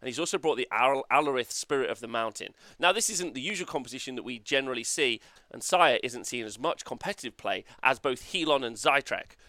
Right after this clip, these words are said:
However, I really hope Alex does well with this, and the list gets a B.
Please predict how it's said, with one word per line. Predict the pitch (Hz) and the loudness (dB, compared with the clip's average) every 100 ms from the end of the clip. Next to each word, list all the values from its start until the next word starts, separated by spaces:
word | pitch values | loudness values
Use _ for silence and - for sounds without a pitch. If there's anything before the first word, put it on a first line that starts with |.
| - | 0
However, | - 180 147 | 4 6 8
I | |
really | 143 180 185 | 6 6 4
hope | 156 160 82 | 4 4 6
Alex | 143 117 | 6 4
does | 139 123 | -2 0
well | 156 165 | 2 2
with | 131 | 2
this, | 139 - | 0 0
and | 143 | -2
the | 143 | 0
list | 175 - | 0 0
gets | 135 - | 0 -2
a | 117 | -2
B. | 113 73 | -4 -4